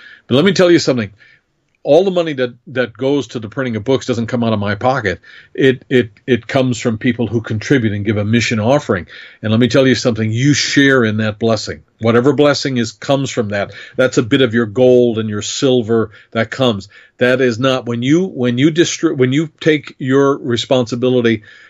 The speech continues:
to support, uh, something as precious as the Word of God being printed, that's not hay and stubble. Let me tell you, that's precious stones that you're collecting in your, in your life.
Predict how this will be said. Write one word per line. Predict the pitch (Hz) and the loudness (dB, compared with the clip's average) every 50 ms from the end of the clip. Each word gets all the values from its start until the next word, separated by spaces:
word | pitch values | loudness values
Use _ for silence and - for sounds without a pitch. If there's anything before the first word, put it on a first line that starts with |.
| _ _ _ - | _ _ _ -2
to | - 123 120 117 117 110 107 110 117 - _ - | 2 2 4 4 4 4 2 0 -4 -8 _ -10
support, | - - - 123 110 - - - 156 156 147 131 113 107 - - _ _ _ _ _ _ _ _ - | -6 -2 -2 -2 -2 -2 -2 2 4 6 6 6 4 2 -4 -12 _ _ _ _ _ _ _ _ -4
uh, | 117 113 107 104 104 | -2 0 0 0 -2
something | 104 - - 143 131 - 139 120 | -2 -2 -2 0 0 0 0 0
as | 113 104 | 0 -2
precious | - - - 139 127 - - 117 101 104 | -4 -2 0 0 0 0 0 -4 -4 -6
as | 104 98 | -6 -4
the | 113 113 | -4 0
Word | 104 120 127 123 | 2 4 4 4
of | 120 101 | 2 2
God | 98 123 117 110 101 | 0 0 0 0 0
being | 104 110 107 95 98 | -2 -4 -6 -6 -6
printed, | - - 160 151 123 101 80 - _ _ _ - _ _ _ | -2 -2 0 0 0 -2 -2 -6 _ _ _ -20 _ _ _
that's | - 120 120 120 - - | 0 0 0 -2 -4 -4
not | 127 123 131 131 131 123 110 - _ _ _ | -2 0 2 0 0 -2 -4 -10 _ _ _
hay | - - - 139 135 131 127 120 113 | -18 -8 -4 0 0 2 2 0 -2
and | 104 98 92 | -4 -8 -10
stubble. | - - - 143 131 123 113 92 - - _ _ _ _ _ _ | -12 -6 -2 -2 0 0 -2 -4 -6 -8 _ _ _ _ _ _
Let | 110 117 | -6 -4
me | 120 110 | -4 0
tell | - 139 131 | 0 2 2
you, | 120 104 | 2 0
that's | 95 110 101 - | -2 -4 -6 -6
precious | - - - 135 123 - - 127 113 | -10 -4 -2 0 0 0 -4 -8 -10
stones | - - - 135 117 107 95 82 78 - - - _ _ _ _ _ | -10 -6 -4 -4 -4 -4 -6 -10 -14 -20 -20 -20 _ _ _ _ _
that | 113 107 107 - | -8 -8 -6 -4
you're | 117 110 104 | -4 -4 -4
collecting | - - - 120 113 110 104 - 113 101 101 | -4 0 2 2 2 2 0 -2 -6 -6 -6
in | 101 101 101 | -6 -6 -4
your, | 101 104 104 104 | -2 -2 -4 -4
in | - - - 113 104 | -6 -8 -6 -4 -2
your | 98 101 107 | 0 2 2
life. | 104 104 110 104 90 - - - | 4 4 2 2 0 -4 -10 -18